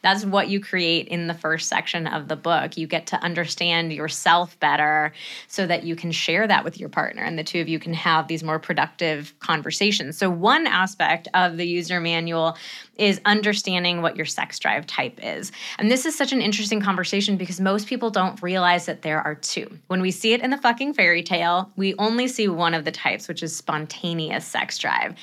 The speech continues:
That's when sex just s-, randomly hops into your mind, pops into your mind. You go have it in that moment. Everybody gets <laughs> excited. So the two different types, though, really boil down to where you feel desire first. Do you feel it mentally?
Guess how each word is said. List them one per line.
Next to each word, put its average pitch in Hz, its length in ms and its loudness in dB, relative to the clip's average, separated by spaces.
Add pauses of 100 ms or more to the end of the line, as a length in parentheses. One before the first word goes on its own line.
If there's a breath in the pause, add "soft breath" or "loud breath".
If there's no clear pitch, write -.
(260 loud breath)
That's 170 260 4
when 175 340 0 (320)
sex 160 220 0
just 170 300 -8
s-, - 200 -14 (120)
randomly 262 400 4
hops 226 460 2
into 214 240 0
your 220 160 4
mind, 202 420 4
pops 214 240 2
into 220 180 -2
your 208 140 4
mind. 180 440 2 (280 loud breath)
You 175 260 0
go 202 220 8
have 202 220 8
it - 100 2
in 190 100 -2
that 175 200 4
moment. 165 480 0
Everybody 160 340 -2
gets 151 180 -6
<laughs> 151 40 -10
excited. - 560 -2 (540 loud breath)
So 233 440 6
the 190 200 0
two 302 220 0
different 330 320 0
types, 294 420 -2
though, 160 340 0
really 226 260 2
boil 214 300 2
down 180 260 2
to 196 140 -4
where 180 340 -2
you 196 160 0
feel 175 320 -4
desire 151 540 -2
first. - 640 -6
Do 180 100 -6
you 170 100 -4
feel 180 260 0
it 175 80 0
mentally? 226 640 -4